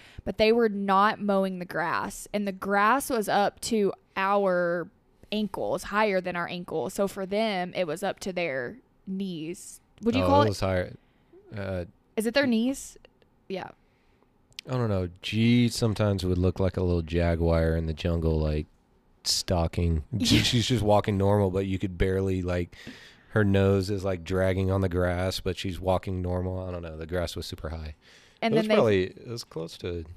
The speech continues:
Speaker 2: I would say close to, uh, not a foot.
Speaker 1: It was
Speaker 2: probably, like,
Speaker 1: high.
Speaker 2: eight, eight, ten inches.
Speaker 1: But then when we got there a couple of days ago and it was mowed, that, I was so happy.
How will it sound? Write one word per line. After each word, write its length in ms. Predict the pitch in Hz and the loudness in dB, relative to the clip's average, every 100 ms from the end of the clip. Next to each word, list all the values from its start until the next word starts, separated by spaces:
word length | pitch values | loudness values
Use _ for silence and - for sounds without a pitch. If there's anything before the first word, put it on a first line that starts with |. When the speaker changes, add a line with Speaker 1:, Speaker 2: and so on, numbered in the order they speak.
| - _ - | -20 _ -10
Speaker 2:
I 60 | 120 | -6
would 160 | 165 | -6
say 220 | - 90 - - - | -4 -6 -6 -18 -20
close 640 | - - 95 98 95 - | -16 -8 0 0 0 -4
to, 300 | - 92 90 - | -8 -8 -8 -8
uh, 260 | 127 120 117 | -8 -6 -4
not 180 | 110 95 | -4 -4
a 60 | |
foot. 340 | - - 90 - _ - - - - _ _ - | -6 -14 -14 -14 _ -20 -20 -20 -20 _ _ -2
Speaker 1:
It 100 | 214 | 0
was 100 | 196 | 2
Speaker 2:
probably, 160 | 95 | 0
like, 100 | 87 85 | 0 -4
Speaker 1:
high. 160 | 104 | -6
Speaker 2:
eight, 240 | 98 82 - _ _ - | -6 -6 -10 _ _ -14
eight, 140 | 85 | -14
ten 140 | - - _ | -12 -16 _
inches. 380 | - - - - _ _ _ _ - | -20 -18 -20 -20 _ _ _ _ -12
Speaker 1:
But 220 | 214 214 | -4 -2
then 220 | 220 208 208 | -2 -4 -4
when 140 | 202 | -4
we 120 | 202 | -4
got 320 | 190 180 196 - | -2 -2 -2 -2
there 500 | 202 196 196 196 - | -2 0 0 -2 -4
a 60 | 202 | -6
couple 280 | 196 190 | -4 -2
of 60 | 175 | -2
days 240 | 175 185 | -2 -6
ago 480 | 196 196 196 202 196 - | -4 0 0 -2 -4 -6
and 80 | 202 | -8
it 80 | - | -4
was 180 | 185 - | -6 -6
mowed, 640 | 180 170 113 123 196 240 - - - - - _ - - - | -10 -6 -4 -2 -4 -6 -12 -20 -20 -20 -20 _ -20 -20 -12
that, 420 | 196 208 220 196 - - _ _ _ _ | 0 4 4 2 -6 -20 _ _ _ _
I 200 | 202 202 | 2 6
was 200 | 208 208 | 6 4
so 360 | - - 202 196 | -2 -2 0 0
happy. 580 | 202 180 - - 214 | -2 -6 -6 -8 -8